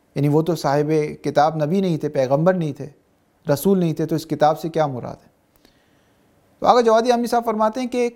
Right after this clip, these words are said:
قرآن مجید میں جہاں بھی کتاب کا لفظ آیا ہے تو کتاب سے مراد مکتوب نہیں آیا ہے۔ یعنی ایسی نہیں کہ ہر لکھی ہوئی چیز کو قرآن نے کتاب کہا، نہ، ایسا نہیں ہے۔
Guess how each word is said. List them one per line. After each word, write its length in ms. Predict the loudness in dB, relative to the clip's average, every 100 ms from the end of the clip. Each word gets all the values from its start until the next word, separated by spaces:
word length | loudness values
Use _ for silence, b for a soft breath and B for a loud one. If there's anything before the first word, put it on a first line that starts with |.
| -4
قرآن 360 | 0 0 0
مجید 380 | -2 -2 0 -2 0
میں 100 | -2
جہاں 360 | 0 0 0 0
بھی 140 | -2
کتاب 500 | -2 0 4 4 4
کا 80 | 2
لفظ 260 | 2 2
آیا 320 | 2 2 0 0
ہے 340 | 0 0 -6 -16 _
تو 100 | -12
کتاب 420 | -6 0 2 2
سے 140 | -2 -6
مراد 280 | 0 0 0
مکتوب 600 | 0 -2 -2 -4 0 2 2
نہیں 240 | 2 0
آیا 260 | 0 -2 -6
ہے۔ 40 | -14 b b b b b
یعنی 180 | -2 2
ایسی 240 | 2 2 0
نہیں 160 | 0
کہ 120 | 0 -2 2
ہر 200 | 4 6 4
لکھی 340 | 0 -2 -2 -2
ہوئی 160 | 0
چیز 300 | 2 2 2
کو 80 | 0
قرآن 320 | 0 2 2
نے 80 | 0
کتاب 400 | -2 0 0 0
کہا، 220 | -6 -6
نہ، 100 | -4
ایسا 320 | -4 -4 -4 -4
نہیں 180 | -4
ہے۔ 180 | -8 -14